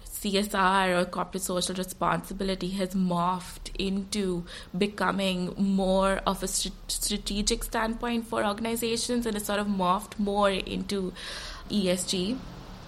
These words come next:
The question now becomes, how do organizations push the boundaries to do better i-, within their business model? So how do they do well according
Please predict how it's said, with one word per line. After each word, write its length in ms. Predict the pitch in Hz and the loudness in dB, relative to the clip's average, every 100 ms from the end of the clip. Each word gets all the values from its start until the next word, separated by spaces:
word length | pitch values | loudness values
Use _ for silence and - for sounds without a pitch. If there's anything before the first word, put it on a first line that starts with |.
| - - | -16 -2
The 120 | 202 262 | 4 4
question 1080 | - 247 240 - - 285 269 254 247 220 - | 6 8 8 6 4 6 8 8 6 4 6
now 320 | 233 214 208 | 8 10 8
becomes, 880 | 208 220 220 202 196 190 180 - - - - - | 6 4 4 4 4 2 0 -4 -8 -12 -12 -4
how 480 | 226 220 226 233 | 4 6 6 6
do 640 | 214 214 208 208 202 196 - - | 4 2 4 4 2 0 0 4
organizations 1120 | 190 190 208 214 208 180 208 - 196 175 - - | 6 6 4 4 4 2 2 2 0 0 -2 -2
push 340 | 214 208 208 - - | 4 6 6 0 0
the 80 | 220 | 0
boundaries 880 | 185 175 180 196 196 180 170 - - | 4 4 4 2 0 0 -2 -4 -4
to 100 | - | -2
do 340 | 185 196 196 180 - | -2 0 -2 -4 -2
better 420 | 175 175 180 165 - - - - - | 0 2 0 -2 -6 -14 -20 -20 -2
i-, 120 | 196 202 | 2 4
within 480 | 196 208 202 190 | 4 6 4 4
their 120 | 202 190 | 0 0
business 480 | 185 170 - 175 | 0 0 -2 -4
model? 400 | 202 185 - 95 - - - - - - | -2 0 0 -4 -6 -12 -14 -16 -16 -6
So 460 | - 202 185 - - - - - - - | 4 6 6 2 -6 -18 -18 -20 -12 0
how 140 | - | 0
do 80 | 214 | 2
they 160 | 233 226 | 2 2
do 200 | 214 220 | 0 -2
well 580 | 202 190 196 196 190 185 | 0 2 2 2 2 0
according 560 | 190 190 185 190 190 | 0 0 2 0 -2